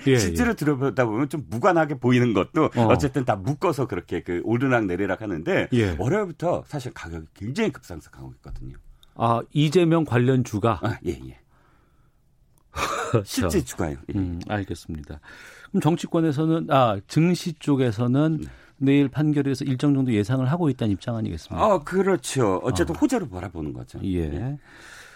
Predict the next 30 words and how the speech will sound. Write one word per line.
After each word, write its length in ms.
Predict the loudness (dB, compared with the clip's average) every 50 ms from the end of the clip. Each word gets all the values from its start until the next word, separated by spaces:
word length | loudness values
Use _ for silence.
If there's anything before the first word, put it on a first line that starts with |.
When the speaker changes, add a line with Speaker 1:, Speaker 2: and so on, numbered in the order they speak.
| -20 -20
Speaker 1:
그 120 | -18 -16 -10 -2
경기도지사직에 1000 | 2 4 6 6 6 8 8 6 6 4 2 0 0 0 0 0 0 0 0 2
대한 200 | 2 2 0 0
정치권 480 | 2 2 2 0 0 0 0 0 0 0
징크스가 520 | 0 0 0 0 0 -2 -4 -2 0 0
있다는 280 | 0 0 0 -2 -2 -2
건 120 | -2 -2 -2
무슨 240 | -2 0 2 2 2
Speaker 2:
아, 40 |
Speaker 1:
얘기예요? 260 | 4 2 2 0 0 0
Speaker 2:
진짜 160 | 0 -2 0
징크스예요. 480 | 0 -2 -2 -4 -4 -2 0 0 0
자, 360 | -2 0 2 2 4 4 4 2 -2 -6 -18 -18 -6
저 280 | -2 2 2 4 2 2 0 -4 -10
선출직으로만 1900 | -4 2 4 4 4 6 4 4 2 2 2 2 4 6 8 8 8 8 6 4 2 0 0 0 0 0 2 4 4 6 6 6 6 6 6 6 6 6 6 4
오르신 500 | 6 6 6 6 4 4 2 2 2 2
분들 300 | 2 2 4 4 4 2
내가 140 | 4 2
이름을 360 | 2 2 4 4 4 4 4 2
한번 200 | 2 0 0 0
대볼게요. 580 | 0 0 0 0 0 0 -2 0 2 2 2 2
Speaker 1:
예. 40 | 2 4
Speaker 2:
이인재, 360 | 4 6 6 4 4 4 2 2
임창열, 420 | 2 2 0 0 0 2 2 0
손학규, 400 | 0 0 0 0 0 0 -2 -4
김문수, 360 | -2 0 2 2 2 2 0 0
남경필, 460 | 0 2 2 2 0 0 -2 -2 -2 0
이재명. 160 | 0 2 2 2 4 2 2
Speaker 1:
천천히, 200 | 2 -2 -6 -4
천천히. 400 | 0 0 2 4 4 4 4 2